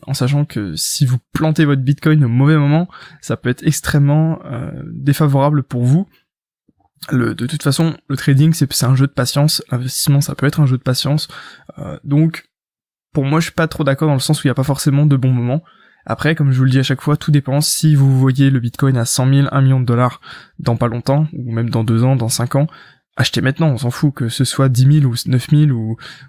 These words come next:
ou je ne sais quoi, combien de dollars, eh bien, euh, c'est pas grave, la différence sera faible sur le long terme. Par contre, si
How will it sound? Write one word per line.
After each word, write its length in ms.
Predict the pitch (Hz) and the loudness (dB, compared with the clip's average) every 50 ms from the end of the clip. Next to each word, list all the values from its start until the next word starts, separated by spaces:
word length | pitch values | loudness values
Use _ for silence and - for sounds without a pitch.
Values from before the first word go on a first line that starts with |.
| - - | -18 -14
ou 160 | - 113 117 | -12 -8 -6
je 80 | 113 117 | -6 -6
ne 60 | 113 | -2
sais 120 | - 131 | -2 -2
quoi, 220 | 127 - 139 135 131 | 0 2 0 0 0
combien 180 | - 127 117 | 0 0 0
de 60 | 117 117 | 0 0
dollars, 400 | 110 117 135 160 175 170 165 - | 2 2 2 2 0 -2 -4 -6
eh 120 | - 135 | -6 -4
bien, 360 | 117 113 131 143 156 156 151 - | -2 2 2 4 4 2 2 0
euh, 160 | - 170 151 147 | -6 -10 -8 -8
c'est 160 | - - - | -8 -8 -6
pas 160 | - - 131 | -2 0 0
grave, 220 | 135 143 135 110 104 | 2 2 0 -2 -2
la 140 | 104 104 - | -6 -6 -6
différence 420 | 120 - - - 123 123 135 - | -6 -8 -6 -4 -2 -2 -2 -2
sera 200 | - 143 - 113 | -2 -2 -2 -2
faible 320 | 117 - 160 147 127 120 113 | -2 0 0 -2 -2 -4 -8
sur 200 | - - 131 127 | -6 -2 -2 0
le 100 | 123 117 | 0 -2
long 140 | 113 123 127 | -2 -4 -2
terme. 220 | - 143 120 110 - - - - - - - | -2 -2 -2 -4 -8 -16 -20 -20 -20 -18 -10
Par 200 | - - - - | -10 -10 -8 -4
contre, 340 | - 156 175 170 - - - | -2 0 0 0 0 -6 -10
si 560 | - - - - - - - 160 160 160 - | -6 -6 -4 -2 -2 0 2 2 2 2 -2